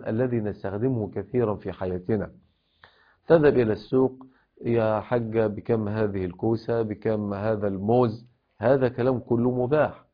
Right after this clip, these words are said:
تذهب إلى الرجل ال-، بتاع الأحذية تقول له: "لو سمحت صلح لي هذا الحذاء." "طب بكم هذا التصليح؟"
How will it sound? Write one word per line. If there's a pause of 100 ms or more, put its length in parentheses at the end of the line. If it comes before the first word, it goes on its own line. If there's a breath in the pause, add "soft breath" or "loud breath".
(520)
تذهب
إلى
الرجل
ال-،
بتاع
الأحذية
تقول
له: (280 soft breath)
"لو
سمحت (340)
صلح
لي
هذا
الحذاء."
"طب
بكم
هذا
التصليح؟"